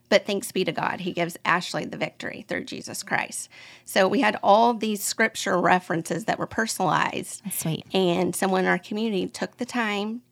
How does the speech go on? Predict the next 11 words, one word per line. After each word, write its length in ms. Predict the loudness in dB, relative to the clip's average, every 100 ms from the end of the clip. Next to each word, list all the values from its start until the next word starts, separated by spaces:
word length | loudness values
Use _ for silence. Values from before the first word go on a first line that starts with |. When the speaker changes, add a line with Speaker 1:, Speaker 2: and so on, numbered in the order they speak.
| -18 -6
Speaker 1:
to 280 | -4 -4 -6 _ -4
personalize 500 | -2 0 0 0 -2
these, 360 | -4 -4 -6 -6
print 280 | -2 0
'em 100 | 2
out, 300 | 4 4 4 -2 -20 -10
send 440 | 0 2 2 0 0
one 260 | 4 4
copy 340 | 2 -2 -2 -8
to 140 | -2
me 300 | 0 0